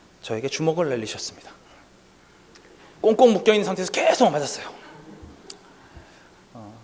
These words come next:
저는 옆에서 어머니가 저를 말리실 줄 알았거든요. 네, 그냥 냅두시더라고요. "넌 맞아도 싸다." 그렇게 생각하셨나 봐요. 계속 맞았습니다.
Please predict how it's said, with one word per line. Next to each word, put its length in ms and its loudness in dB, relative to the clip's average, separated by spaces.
저는 260 -2
옆에서 320 4
어머니가 360 2
저를 200 0
말리실 400 2
줄 140 4
알았거든요. 680 -4
네, 160 -12
그냥 200 -16
냅두시더라고요. 840 -6
"넌 200 -4
맞아도 300 -6
싸다." 400 -8
그렇게 200 -8
생각하셨나 540 -6
봐요. 200 -16
계속 480 -12
맞았습니다. 560 -8